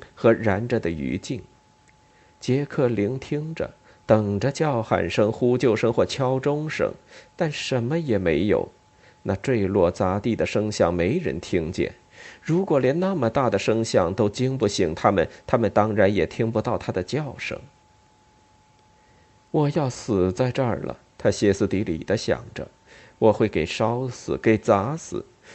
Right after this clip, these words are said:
除非我能想到出路。”他想到了那座瘫倒的塔楼，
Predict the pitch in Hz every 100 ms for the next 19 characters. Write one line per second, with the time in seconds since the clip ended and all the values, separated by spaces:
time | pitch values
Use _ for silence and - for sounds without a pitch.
0 | - - 135 175 165 180 175 101 101 127
1 | 123 87 87 82 - 107 131 135 101 -
2 | _ _ _ _ _ _ _ _ _ _
3 | - - - - 208 147 113 117 175 139
4 | 139 117 87 - 127 147 101 95 107 -
5 | 101 73 69 50 62